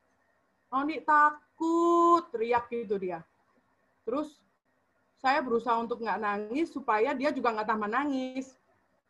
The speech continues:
Jadi saya, saya diem aja.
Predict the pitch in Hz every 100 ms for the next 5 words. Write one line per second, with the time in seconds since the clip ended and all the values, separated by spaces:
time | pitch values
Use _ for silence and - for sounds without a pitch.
0 | _ _ _ _ _ _ 196 196 233 240
1 | 240 - - 196 269 254 285 311 311 269
2 | 202